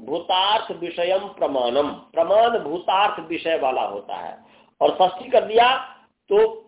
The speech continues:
भूतार्थ विषयत्वा प्रमाणम, प्रमाण का भूतार्थ बने यथार्थ विषय का होने से, यथार्थ विषय के होने के कारण,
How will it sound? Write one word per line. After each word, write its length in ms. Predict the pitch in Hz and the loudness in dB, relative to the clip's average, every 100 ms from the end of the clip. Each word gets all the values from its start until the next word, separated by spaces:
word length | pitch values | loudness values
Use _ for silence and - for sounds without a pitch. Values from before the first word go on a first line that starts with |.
| 135 | -14
भूतार्थ 580 | 135 175 196 202 185 165 | -10 -2 2 2 0 -4
विषयत्वा 1500 | 170 165 190 - - _ _ _ _ - 202 202 233 - - | -6 -2 -2 -2 -12 _ _ _ _ -2 2 4 2 -4 -8
प्रमाणम, 480 | 165 131 120 107 98 | -4 -4 -4 -8 -12
प्रमाण 840 | - _ 165 165 175 208 233 247 220 | -20 _ -6 -2 2 4 4 2 -4
का 600 | - - 147 143 170 - - - _ _ | -10 -4 2 4 2 0 -6 -20 _ _
भूतार्थ 1080 | - - 123 165 170 160 156 160 160 151 - | -20 -14 -6 -6 0 2 4 4 2 0 -4
बने 400 | 131 143 151 147 | -4 0 2 4
यथार्थ 840 | 139 - - 131 143 147 156 - - | 2 -2 -6 2 4 4 2 -2 -10
विषय 1080 | 131 120 127 127 131 127 139 170 175 - _ _ _ _ _ _ _ _ _ _ _ _ _ - | -8 -8 -8 -6 0 2 4 4 2 -4 _ _ _ _ _ _ _ _ _ _ _ _ _ 2
का 320 | 156 170 180 | 4 6 4
होने 640 | - 127 131 127 123 117 | 0 -4 -4 -4 -2 -4
से, 580 | 113 - - 370 247 - - _ _ _ _ _ _ _ | -4 -4 4 4 4 0 -8 _ _ _ _ _ _ _
यथार्थ 680 | 135 139 - 156 185 185 - | -4 -4 -2 2 2 2 -4
विषय 600 | 139 143 160 160 156 - - _ | -6 -6 -2 -4 -4 -12 -20 _
के 180 | 170 175 | -4 0
होने 540 | 160 120 139 156 190 190 | 0 0 -2 2 2 2
के 260 | - 143 | 0 -2
कारण, 640 | 143 139 127 131 147 175 | 0 2 2 2 -2 -6